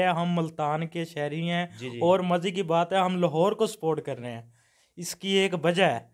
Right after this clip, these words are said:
Speaker 2: जी,
Speaker 1: जी,
Speaker 2: जी।
Speaker 1: जैसा इन्होंने लाहौर वालों ने जैसा टीम अपनी बनाई,
Speaker 2: जी, जी।
Speaker 1: जितना इसने खर्चा किया, और राणे साहब को देख के, उनकी मूछें तो आपने देखी होंगी,
Speaker 2: जी, जी।
Speaker 1: कमाल की मूछें।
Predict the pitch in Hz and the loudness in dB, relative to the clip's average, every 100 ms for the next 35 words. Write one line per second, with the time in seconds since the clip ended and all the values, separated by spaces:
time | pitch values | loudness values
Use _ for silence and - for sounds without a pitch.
0 | _ 107 107 156 190 180 170 180 180 208 | _ -20 -8 -4 -4 0 2 2 2 2
1 | 202 196 196 202 202 190 147 151 175 180 | 4 2 0 0 0 0 0 2 2 4
2 | 180 185 190 170 170 170 196 190 190 180 | 2 2 -2 -2 0 0 0 -2 -2 -6
3 | 185 180 180 180 151 151 151 170 151 - | -2 -4 -4 -4 -2 0 2 2 0 -8
4 | _ _ 101 180 185 202 196 196 196 190 | _ _ -4 -4 0 0 0 0 -2 0
5 | 175 175 185 180 175 165 160 143 170 165 | -4 0 0 0 -2 0 0 0 -2 -2
6 | 147 156 175 185 170 - 165 165 170 156 | 0 0 2 0 0 0 0 0 -2 -2
7 | 160 160 160 165 165 175 170 165 175 170 | -2 -2 -4 -4 -4 -2 -4 -4 -4 0
8 | 170 165 170 160 165 165 175 160 151 - | 0 0 -2 -2 -6 -4 -6 -6 -8 -16
9 | _ 110 170 170 175 175 170 165 156 160 | _ -4 0 4 4 2 -2 -4 -4 -8